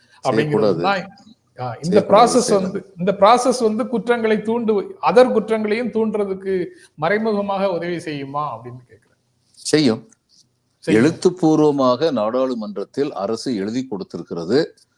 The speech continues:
Speaker 2: இ டி, என்ஃபோர்ஸ்மென்ட் டைரக்டரேட் வந்து எடுத்துக்கொண்ட வழக்குகளில் பனிஷ்மெண்ட், ப்ராசிக்யூஷன் நடந்து முடிஞ்சு கோர்ட்ல வந்து பனிஷ்மெண்ட் வாங்குனது ஒன் பாயிண்ட் ஜீரோ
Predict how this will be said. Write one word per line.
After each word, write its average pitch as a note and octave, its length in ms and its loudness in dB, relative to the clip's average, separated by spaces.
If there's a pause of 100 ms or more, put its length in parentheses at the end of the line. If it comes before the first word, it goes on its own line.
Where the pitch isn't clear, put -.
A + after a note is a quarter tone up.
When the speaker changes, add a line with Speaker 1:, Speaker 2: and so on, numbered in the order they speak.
(240)
Speaker 2:
இ C3 240 4
டி, - 380 -2
என்ஃபோர்ஸ்மென்ட் A#2+ 640 -6
டைரக்டரேட் F#2 480 -8
வந்து F2 440 -4
எடுத்துக்கொண்ட A2 680 0
வழக்குகளில் E2+ 680 -4 (720)
பனிஷ்மெண்ட், B2+ 640 0
ப்ராசிக்யூஷன் G2+ 1120 -2
நடந்து G2 420 -2
முடிஞ்சு F#2 480 -2 (500)
கோர்ட்ல B2+ 440 2
வந்து A2 100 -2
பனிஷ்மெண்ட் A#2 560 -2
வாங்குனது F2+ 500 -4
ஒன் A#2+ 260 0 (100)
பாயிண்ட் B2+ 340 0
ஜீரோ A2 400 -2